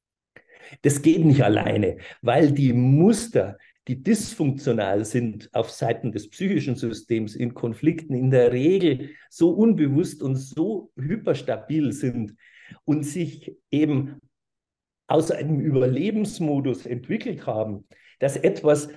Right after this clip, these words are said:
womit man alleine war, lässt sich nicht dann alleine lösen. Dazu braucht's ein Gegenüber, ähm,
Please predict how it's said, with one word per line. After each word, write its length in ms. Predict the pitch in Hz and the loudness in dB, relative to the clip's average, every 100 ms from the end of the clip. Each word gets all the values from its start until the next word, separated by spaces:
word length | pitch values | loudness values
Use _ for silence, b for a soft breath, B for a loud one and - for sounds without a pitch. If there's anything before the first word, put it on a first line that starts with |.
| B - | B -2
womit 420 | 156 160 185 - | 4 4 4 2
man 220 | 147 135 | 0 0
alleine 560 | 123 127 127 185 247 139 | 0 0 2 4 4 6
war, 480 | 113 101 104 - - | 4 4 2 -4 -14
lässt 420 | 135 156 180 - | -4 0 0 -2
sich 160 | 180 139 | -6 -2
nicht 340 | 180 190 - | -2 -2 -4
dann 180 | 175 170 | -4 -4
alleine 480 | - 147 143 160 165 | -6 -4 -4 -2 -2
lösen. 460 | 156 175 233 147 127 | -2 -2 -2 -4 -6
Dazu 480 | 123 170 - 147 | -6 -10 -8 -6
braucht's 480 | 131 120 160 202 - | -4 -2 -2 -4 -8
ein 140 | 156 131 | -4 -2
Gegenüber, 840 | 156 151 131 185 170 123 202 - B B B B B B | -2 -4 -4 -2 -2 -2 -4 -10 B B B B B B
ähm, 520 | 139 143 135 139 - | 2 2 -4 -8 -18